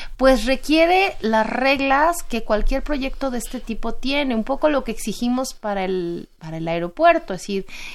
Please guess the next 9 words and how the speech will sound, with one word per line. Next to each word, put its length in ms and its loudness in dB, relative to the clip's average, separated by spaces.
eh, 460 -2
evaluaciones 680 2
de 60 -2
impacto 420 -8
ecológico, 880 -2
evaluaciones 600 -2
de 60 -8
impacto 440 -8
social, 800 4